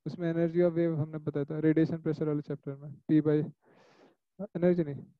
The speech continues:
P equals to E by C आता है, है ना? तो ऐसा formula थोड़ा एक बार देख सकते हैं, ठीक है? इसका notes हम भेज देंगे, please check कर लेना। नोट्स एक बार देखेंगे तो आपको थोड़ा याद भी आ जाएगा, क्योंकि हमने पहले पढ़ा था बहुत, है ना? And उसमें भी important formula है थोड़ा सा।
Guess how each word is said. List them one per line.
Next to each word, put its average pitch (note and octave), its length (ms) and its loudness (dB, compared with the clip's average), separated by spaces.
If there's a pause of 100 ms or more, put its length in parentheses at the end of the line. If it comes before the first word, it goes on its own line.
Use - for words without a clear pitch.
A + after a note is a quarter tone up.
P F3+ 120 4
equals F3 260 2
to F3+ 80 2
E E3+ 120 6
by E3 120 6
C D#3 180 -2
आता C#3+ 320 -4
है, C#3+ 60 -6
है - 380 -16
ना? D#3+ 60 -8 (920)
तो E3 60 6
ऐसा E3+ 140 6
formula F3 320 4
थोड़ा F3 160 8
एक E3 60 4
बार E3+ 120 4
देख D3+ 180 2
सकते D3 320 -8
हैं, - 80 -10
ठीक - 1000 -12
है? F3 80 10
इसका E3+ 220 4
notes E3+ 180 0
हम F3 120 0
भेज D#3+ 180 6
देंगे, D#3+ 240 -4 (1000)
please F#3+ 100 6
check E3+ 200 4
कर D#3 100 6
लेना। C3+ 220 -2 (680)
नोट्स F#3+ 220 8
एक G3+ 100 8
बार G#3+ 120 10
देखेंगे A3 280 8
तो G#3+ 80 8
आपको G3+ 220 6
थोड़ा F3+ 180 8
याद D#3+ 240 8
भी F3+ 80 8
आ E3 60 10
जाएगा, D3+ 220 6
क्योंकि D#3+ 220 0
हमने D#3+ 140 0
पहले D#3 260 4
पढ़ा D3+ 180 2
था D3+ 100 -6
बहुत, C#3+ 220 -10 (100)
है - 500 -12
ना? D3 100 -10 (540)
And E3+ 100 0
उसमें F#3+ 180 4
भी G3+ 80 8
important F3+ 320 6
formula D3 280 0
है C3 100 -2
थोड़ा C3 140 -4
सा। - 160 -10